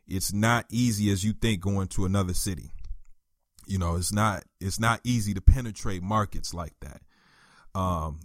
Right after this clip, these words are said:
but again, that's why you should have a plan of attack before you go anywhere. Figure out who you are and what you wanna do. Because if you go to the city butt ass naked,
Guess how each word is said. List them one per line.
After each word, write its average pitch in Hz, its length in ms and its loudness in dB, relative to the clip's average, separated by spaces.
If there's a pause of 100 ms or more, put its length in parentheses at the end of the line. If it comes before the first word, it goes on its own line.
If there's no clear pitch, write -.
but 95 360 4
again, 101 360 -2
that's 95 200 -2
why 98 120 4
you 98 80 2
should 95 160 -2
have 101 220 2
a 95 40 -4
plan 92 640 -2
of 95 160 -4
attack 92 480 2
before 98 340 -2
you 98 140 -2
go 98 240 -2
anywhere. 85 580 0 (800)
Figure 110 320 4
out 95 140 6
who 131 180 8
you 117 180 2
are 104 220 4
and 98 100 0
what 101 220 -2
you 98 80 -4
wanna 95 240 0
do. 87 320 -4 (420)
Because 95 300 -2
if 82 120 -4
you 120 140 2
go 117 220 4
to - 120 -2
the 98 100 -2
city 92 340 2
butt 92 340 4
ass 107 320 4
naked, 107 500 2